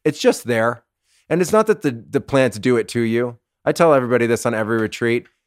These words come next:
The plants are doing just fine out there. The mushrooms are doing just fine out there. Someone came along, some human came along, actually harvested them, did something with them, prepared them, and then ingested them. So I really think it's more fair to say we did it to them, not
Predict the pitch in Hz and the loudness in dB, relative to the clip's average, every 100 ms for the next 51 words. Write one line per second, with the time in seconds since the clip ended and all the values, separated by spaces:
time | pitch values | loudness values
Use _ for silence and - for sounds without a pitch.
0 | _ 135 - 170 185 185 156 127 110 127 | _ -6 2 2 4 2 4 4 4 2
1 | - 127 117 117 113 113 120 117 120 143 | 2 -2 0 0 0 0 2 2 2 0
2 | - 151 127 123 131 113 127 - - 113 | 0 -4 -4 0 0 2 0 0 -2 -2
3 | 113 113 110 120 117 110 - _ _ _ | 0 -2 -2 0 0 -2 -8 _ _ _
4 | _ _ - - 208 254 240 170 180 156 | _ _ -12 0 2 4 2 2 0 2
5 | 147 143 143 135 175 156 214 226 - 160 | 4 4 2 2 0 2 0 0 -2 2
6 | 156 151 139 - - 107 147 156 - - | 4 2 0 -10 -20 -2 2 2 2 2
7 | 202 208 208 196 208 180 - 147 123 135 | 4 6 4 6 4 2 -4 -6 0 2
8 | 135 139 - _ _ _ _ _ _ _ | 0 -2 -14 _ _ _ _ _ _ _
9 | _ _ _ 120 180 214 190 160 151 156 | _ _ _ 4 4 6 4 2 2 4
10 | 156 160 143 143 - 214 196 156 147 160 | 4 4 2 2 4 4 4 4 2 4
11 | 156 127 147 175 - 123 110 113 135 139 | 2 4 4 2 0 -4 -2 0 2 4
12 | 214 190 156 120 139 131 143 127 139 127 | 2 2 0 -2 -2 0 0 0 -2 -2
13 | 120 165 156 143 120 120 110 156 107 104 | 0 0 2 0 -2 -4 0 2 2 -2
14 | 117 143 151 | -2 0 -2